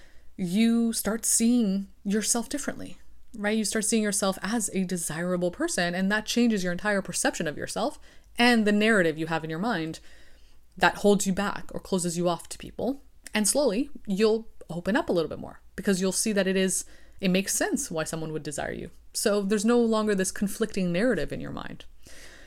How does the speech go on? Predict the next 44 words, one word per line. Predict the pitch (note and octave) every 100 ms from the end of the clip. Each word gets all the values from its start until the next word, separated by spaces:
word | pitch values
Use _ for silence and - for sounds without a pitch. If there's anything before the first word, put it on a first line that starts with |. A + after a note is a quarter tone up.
| - -
But | G3
of | -
course, | - - -
it | G3 F3+
does | F3
take | - F#3
time. | D3 C#3+ G#3 -
It | - -
takes | D#3+ - - F3
a |
while | D#3+ C#3+ C#3 C#3+ D3
to | - D#3+
kind | - D3
of | C#3
shift | - E3 - -
this | F#3+ F#3+
perspective, | - A3 - A3 C4 E4+ - - - - - - -
but | F3+ F#3+
it's | G3+
important | G3 C#4
to, | C#4 C4
to | -
think | G3+ A#3+
about | A#3+ D#3
it. | - - -
If | F#3
you |
find | F3 F3+ F3+
yourself | F3 D#3+ D#3
holding, | F3 E3 E3 D#3+ - -
holding | G#3 G3+
yourself | F#3 F3+ F3
back | F#3 G3
from | F3+
connections, | F3 E3 - D#3 D#3 -
or | E3
when | E3 E3
someone | F3 D#3+
likes | E3+ - D#3
you, |
you | D3
get | D#3+
a | D3+
little, | D#3 D#3 D3+